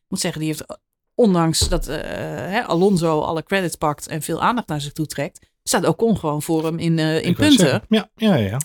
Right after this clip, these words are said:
Speaker 1: En, eh, die rijdt gewoon hartstikke goede races met weinig fouten. Maar Lewis Hamilton, eh, laat ook zien dat hij daar nog steeds, eh,
Speaker 2: Nou, Lewis Hamilton outqualified George Russell, eh, vijf keer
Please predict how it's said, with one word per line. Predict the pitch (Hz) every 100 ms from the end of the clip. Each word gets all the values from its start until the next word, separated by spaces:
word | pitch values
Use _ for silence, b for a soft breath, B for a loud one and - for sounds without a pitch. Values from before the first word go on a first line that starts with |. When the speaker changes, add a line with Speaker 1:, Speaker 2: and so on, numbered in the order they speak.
| -
Speaker 1:
En, | 202 190
eh, | 185 170
die | 185
rijdt | 175 160
gewoon | - 170
hartstikke | 165 160 156
goede | - 165 175
races | 240 220
met | 151 165
weinig | 240 262 170
fouten. | 151 139 - - B B B
Maar | 220 214
Lewis | 240 196
Hamilton, | 277 277 156 147 151 -
eh, | 98
laat | 110 165 -
ook | 302
zien | - 269 196
dat | 180
hij | 180
daar | 170
nog | 160
steeds, | - 170 160 -
eh, | 156 147 143 143 _ _ _ -
Speaker 2:
Nou, | 101 110
Lewis | 139
Hamilton | 165 165 135
outqualified | 160 165 - 160 - 120 107
George | 113 -
Russell, | 135 107
eh, | 95 95 95 95 95 92 90 90 87
vijf | 92 143 147
keer | - 104 175